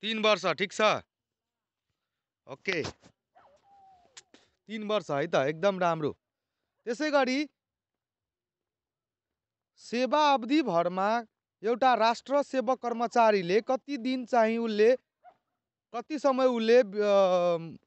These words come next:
अध्ययन बिदा लिन सक्छ। एउटा राष्ट्र सेवक कर्मचारीले आफ्नो सेवा अवधिभरमा कति दिन उनले चाहिँ अध्ययन बिदा लिन सक्छ? कमेन्ट गर्नुहोस् त।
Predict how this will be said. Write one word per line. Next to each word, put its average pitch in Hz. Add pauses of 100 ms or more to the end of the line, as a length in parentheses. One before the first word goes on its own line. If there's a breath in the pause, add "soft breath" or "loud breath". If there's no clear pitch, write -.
(1120)
अध्ययन 233
बिदा 233
लिन 214
सक्छ। - (1400)
एउटा 247 (260)
राष्ट्र 220
सेवक 240
कर्मचारीले 220 (960)
आफ्नो 208
सेवा 240 (100)
अवधिभरमा 214
कति 254
दिन 247
उनले 240
चाहिँ 220
अध्ययन 220
बिदा 214
लिन 208
सक्छ? 180
कमेन्ट 214
गर्नुहोस् 208
त। 269